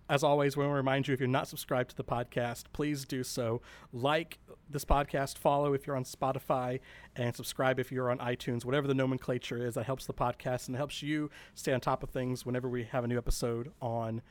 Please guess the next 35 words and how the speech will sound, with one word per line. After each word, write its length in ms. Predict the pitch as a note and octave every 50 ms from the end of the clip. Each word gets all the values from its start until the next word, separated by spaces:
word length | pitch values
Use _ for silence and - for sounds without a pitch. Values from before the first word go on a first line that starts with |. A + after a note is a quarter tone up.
| - - - - - - - -
Tuesday 320 | - B2 A2+ - - A2+
mornings. 420 | A#2 A#2+ C3+ B2 A2 G#2 G2+ - - - - - - -
Also, 600 | D#3 F3+ A3 B3+ - - - D#3+ B2 A2 G2+ G#2 - - - - - - - _ -
today, 560 | - D#3 B2+ D3+ F3 F#3 E3 C#3+ E3+ A#3 B3 - - _ - - - - -
uh, 280 | C3+ C3+ C3+ B2+ B2 B2+ B2+ - - -
that 140 | - C3+ -
this 140 | D#3 C#3+ -
is 80 | C3 -
going 240 | E3 D3 C3 C#3
out, 180 | E3 F#3 D#3 A#2+
it 140 | C3 C#3 C#3+
is 180 | B2+ A#2+ A#2+
July 680 | - - C#3+ B2 A2+ A#2+ C3+ D3+ D#3 D3+ D3 C#3+ C#3+ - -
fifth, 480 | - - - F#3 F#3 C#3+ C#3 - - -
which 340 | - C3 C#3 C#3+ - - -
is 260 | - C#3 C#3 C#3 C3+ -
a 280 | - C#3+ C#3 C3+ C#3 C3+ -
monumentous 800 | - D3 C#3+ C#3+ D3 D3+ D3+ D3 B2+ C3 D#3+ G#3 - - B2 -
date 460 | - B2+ B2 A2+ G#2+ A2+ - - - - - - - - - - - - - -
for 200 | - - C3 B2+
the 100 | B2+ A#2+
Better 260 | A2 B2+ C3 C3+ C#3
Than 140 | B2+ C3 B2
Fiction 400 | - - C#3 - - - C3+ A#2+
Bible 400 | B2 B2 B2 B2 B2 B2 B2 -
Podcast. 640 | - - C3 C3 C3 - - - G#2+ G#2 G#2 - - - - -
Can 200 | - - B2+ B2
you 100 | C#3 D3
guys, 600 | C#3+ D3 C#3 C#3 C#3 C#3+ C#3+ D3+ D#3+ - - - - - - - - -
Nathan 460 | A#2+ B2 B2+ C3+ - - B2+ B2 -
and 160 | - A2+ A#2 B2
Matt, 220 | B2 B2+ C3 B2
can 100 | - B2+
you 140 | C#3+ D#3 C3+ -
guess 560 | - - B2 B2 A#2 A2 - - - - -